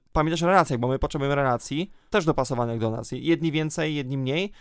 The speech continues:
ale nie da się ukrywać, e, tego, że nieważne od tego, co ze zdrowiem psychicznym nam nie domaga, albo co chcemy w swoim dobrostanie wzmocnić, e, co sobie jakby uświadomić, relacje są tak istotne.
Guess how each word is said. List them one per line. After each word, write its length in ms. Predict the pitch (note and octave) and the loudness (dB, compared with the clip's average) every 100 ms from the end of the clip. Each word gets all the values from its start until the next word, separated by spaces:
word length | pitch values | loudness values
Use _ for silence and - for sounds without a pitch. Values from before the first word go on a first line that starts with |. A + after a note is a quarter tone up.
| - - - | -20 -20 2
ale 180 | C#3+ D#3+ | 4 6
nie 60 | |
da 100 | F#3 | 4
się 140 | F3 D#3 | 2 0
ukrywać, 800 | D#3 C#3+ C3+ C#3+ D3+ - - - | 0 2 4 4 2 -6 -12 -10
e, 140 | A#2+ | -8
tego, 360 | C#3+ A#2+ B2+ C3+ | -4 0 2 2
że 100 | C3+ | 0
nieważne 420 | C#3 D#3+ C3 B2 | 2 4 4 -2
od 140 | A#2+ | -2
tego, 420 | - A#2 A#2 A#2 A2+ - - _ - | -4 -2 0 0 -2 -12 -20 _ -4
co 200 | - D#3+ | 0 2
ze 80 | C#3 | 2
zdrowiem 200 | C3+ C3 | -2 -2
psychicznym 320 | C#3 C3+ C3 | -4 -4 -4
nam 100 | B2 | -4
nie 100 | B2 | -2
domaga, 360 | B2 B2+ A#2 | 0 0 2
albo 440 | B2 B2 B2 A#2+ A#2+ | 2 2 0 0 0
co 140 | D3+ | -4
chcemy 340 | - B2+ B2 A#2+ A#2 A#2 A2+ B2 - - | -6 -4 -2 -4 -6 -8 -10 -14 -16 -18
w 60 | - | -10
swoim 220 | - C3+ | -6 -4
dobrostanie 720 | B2+ B2+ B2+ C3+ B2+ A#2 A2 A2+ | -2 -4 -2 -2 0 -2 -4 -8
wzmocnić, 760 | G#2 A2+ B2 - A#2+ A#2+ - - _ - | -8 -4 -4 -4 -10 -12 -12 -16 _ -12
e, 40 | A2+ A2 A2 A2 A2 A2 A2 | -6 -4 -4 -4 -4 -6 -8
co 140 | - B2+ | -8 -8
sobie 160 | C3 | -2
jakby 140 | B2+ A#2+ | -2 -2
uświadomić, 500 | - A#2+ A#2 D#3+ - - - - _ - | -2 -2 -2 -4 -8 -18 -20 -20 _ 0
relacje 340 | C#3 D3+ D3+ | 4 4 2
są 260 | F3+ F3 F3 - - _ - | -4 -6 -8 -14 -20 _ -8
tak 200 | G3+ - | -6 -2
istotne. 520 | F#3+ A3 G#3 A2 | -2 0 -2 -6